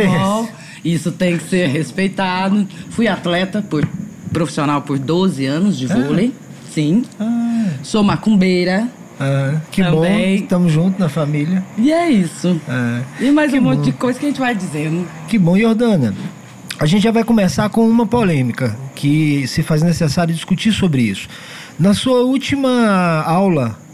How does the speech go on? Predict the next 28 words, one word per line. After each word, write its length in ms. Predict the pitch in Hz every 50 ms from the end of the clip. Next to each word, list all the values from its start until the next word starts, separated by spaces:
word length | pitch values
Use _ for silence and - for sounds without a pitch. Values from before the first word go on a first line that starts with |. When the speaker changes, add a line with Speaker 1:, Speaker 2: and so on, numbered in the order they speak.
| - - - - 131
Speaker 2:
você 240 | 127 127 - -
foi 120 | 139 - 147
apresentar 420 | 139 151 147 135 139 131 131 147 135
junto 180 | 143 151 143
à 20 | 160
Universidade 360 | 147 143 143 135 147 139 139
Federal 280 | - 151 143 139 143
de 120 | 143 131 131
Roraima, 400 | 120 123 123 151 196 190 139 123
salvo 240 | - - 123 117 123
engano? 300 | 127 135 190 202 151 160
Speaker 1:
Rondônia. 240 | 165 147 135 120
Speaker 2:
De, 60 | 113 131
de 60 | 143
Speaker 1:
Rondônia. 260 | 147 175 - - -
Speaker 2:
Rondônia, 440 | - 147 143 156 147 135 127 123 120
de 80 | 120
Speaker 1:
Isso. 80 | 127 131
Speaker 2:
Rondônia. 480 | 143 143 143 165 185 190 170 135 120 - - - - - - - - - - -
Você 300 | 151 185 185 - 202 190
sofreu 420 | - 214 190 190 - 196 196 202
um 100 | 214 226
ataque 400 | 226 196 - 196 196 190 190 -
que 140 | - - 247
não 240 | 247 277 294 294 262
é 80 | 240
o 80 | 240 240
primeiro, 640 | - 262 262 240 214 190 190 185 202 208 240 254